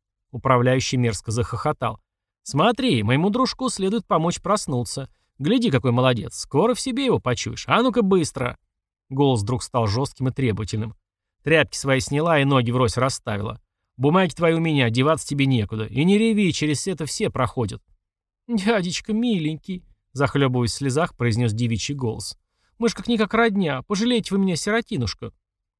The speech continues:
«А ну не вой», раздался треск материи, а потом усмешка. «Вот и разделась, теперь и вовсе никуда не денешься, одежки другой у тебя нет, а в таком виде на улице вмиг пропадёшь и станешь девкой привокзальной для всяких людей лихих».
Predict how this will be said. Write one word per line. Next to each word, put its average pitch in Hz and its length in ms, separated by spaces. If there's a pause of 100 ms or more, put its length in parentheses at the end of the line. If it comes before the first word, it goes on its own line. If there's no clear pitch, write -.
(280)
«А 214 260
ну 262 120
не 233 200
вой», 156 520
раздался 120 520
треск 127 320
материи, 131 440
а 101 40
потом 120 300
усмешка. - 580 (420)
«Вот 240 240
и 220 40
разделась, 120 540
теперь 262 220
и 226 40
вовсе 143 380
никуда 131 260
не 127 140
денешься, 120 460
одежки 226 360
другой 131 400
у 110 40
тебя 185 260
нет, 156 320 (300)
а 131 100
в - 60
таком 160 320
виде 160 220
на 151 120
улице 160 340
вмиг 214 260
пропадёшь 131 500
и 131 40
станешь 185 360
девкой 135 380
привокзальной 127 640
для 120 140
всяких 123 360
людей 127 300
лихих». 113 440